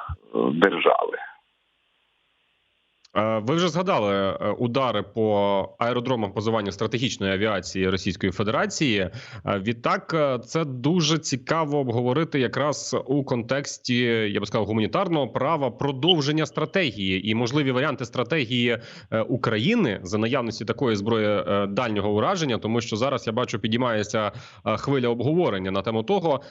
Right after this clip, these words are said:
Speaker 2: а що тепер є законними цілями для України, тому що росіяни, ми всі розуміємо, луплять по наших електростанціях, е, воюють проти цивільного населення. Україна ж,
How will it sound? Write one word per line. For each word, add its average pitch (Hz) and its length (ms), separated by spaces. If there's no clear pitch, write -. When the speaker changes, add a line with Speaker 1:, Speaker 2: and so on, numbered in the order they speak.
Speaker 2:
а 139 120
що - 240
тепер 170 300
є 139 140
законними 123 480
цілями 113 360
для 107 160
України, 110 680
тому 92 240
що 101 420
росіяни, 147 720
ми 104 220
всі 104 200
розуміємо, 110 640
луплять 120 520
по 101 240
наших 107 340
електростанціях, 123 880
е, 110 60
воюють 147 360
проти 110 200
цивільного 170 380
населення. 123 720
Україна 160 520
ж, - 240